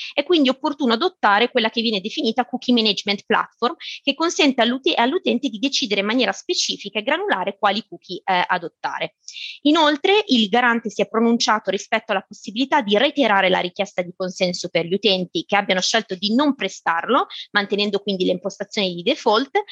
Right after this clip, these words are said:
Il garante a tal proposito ha precisato che questo approccio è consentito solo se cambiano significativamente le condizioni di trattamento, quando sia impossibile per il sito sapere se un cookie è già stato memorizzato nel dispositivo,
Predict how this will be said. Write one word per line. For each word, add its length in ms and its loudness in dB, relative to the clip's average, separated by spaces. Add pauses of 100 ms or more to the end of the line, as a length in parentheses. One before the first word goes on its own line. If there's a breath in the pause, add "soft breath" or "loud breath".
(200 loud breath)
Il 100 2
garante 320 2
a 40 -4
tal 180 -2
proposito 540 -2
ha 60 0
precisato 720 -2
che 300 -2
questo 280 -4
approccio 420 -2
è 100 -12
consentito 680 0
solo 300 2
se 180 -4
cambiano 360 2
significativamente 1040 0
le 100 2
condizioni 460 -4
di 100 -6
trattamento, 800 -2 (500 loud breath)
quando 340 2
sia 160 2
impossibile 600 0
per 120 -4
il 100 -2
sito 260 -8
sapere 360 -2
se 160 -4
un 120 -4
cookie 360 0
è 40 -6
già 100 -2
stato 260 -6
memorizzato 580 -2
nel 140 -6
dispositivo, 800 -2